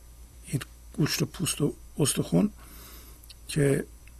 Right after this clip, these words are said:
هوشیاری زندگی نیست که، گرچه هست، اونم هست، ولی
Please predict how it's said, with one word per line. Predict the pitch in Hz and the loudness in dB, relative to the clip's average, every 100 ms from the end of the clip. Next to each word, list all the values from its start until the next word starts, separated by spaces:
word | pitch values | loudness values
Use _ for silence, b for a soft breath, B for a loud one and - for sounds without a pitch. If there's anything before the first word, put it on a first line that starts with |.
| - - - 143 | -20 -18 -2 4
هوشیاری | 123 151 139 160 | 8 10 12 10
زندگی | 190 202 185 160 | 10 10 10 8
نیست | 156 - | 8 6
که، | - 123 - - - - - - - - - | 4 0 -4 -16 -20 -20 -20 -20 -20 -20 4
گرچه | - 135 123 - | 12 12 12 8
هست، | 95 131 110 - - | 6 6 8 6 8
اونم | 139 131 | 10 10
هست، | 107 123 98 - - - b b b b b - - - - - - - 123 | 8 4 4 -2 -6 -20 b b b b b -20 -20 -20 -20 -20 -16 -2 4
ولی | 127 160 | 10 10